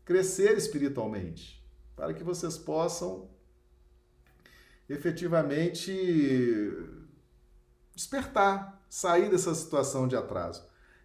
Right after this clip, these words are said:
Então, Jesus também alerta a escribas e fariseus. Vocês falam, mas vocês falam o que não é de vocês.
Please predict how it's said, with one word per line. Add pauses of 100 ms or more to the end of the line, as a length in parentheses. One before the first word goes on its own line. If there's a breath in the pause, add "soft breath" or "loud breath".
Então,
Jesus
também
alerta
a
escribas
e
fariseus. (480 soft breath)
Vocês
falam,
mas
vocês
falam
o
que
não
é
de
vocês.